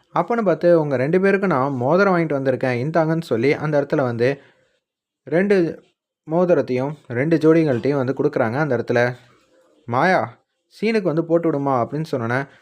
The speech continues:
அந்த மோதிரத்தை எடுத்தோன்னே சீனு வந்து கை காட்டுறாங்க. அப்படியே சீனுக்கு வந்து போட்டு விடுறாங்க. அந்த இடத்துல நம்ம மாயா, தனா வந்து கதிருக்கு வந்து மோதிரத்தை வந்து போட்டு விடுறாங்க.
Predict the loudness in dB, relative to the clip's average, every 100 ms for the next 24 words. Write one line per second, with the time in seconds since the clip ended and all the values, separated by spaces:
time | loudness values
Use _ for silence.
0 | _ -4 -2 2 2 2 0 -4 -2 -2
1 | -2 -6 -10 -2 0 0 0 0 2 0
2 | 0 -2 -2 -4 -4 0 0 0 -4 -4
3 | -2 -2 -2 -2 -2 -2 0 0 -2 -2
4 | -2 -4 -2 -2 -2 -4 -2 2 2 2
5 | -2 _ _ _ _ -6 -2 0 0 -2
6 | -2 -2 -4 -4 -2 0 0 -2 0 0
7 | 0 0 2 2 0 0 0 -2 -8 _
8 | -4 0 2 2 2 0 -2 -4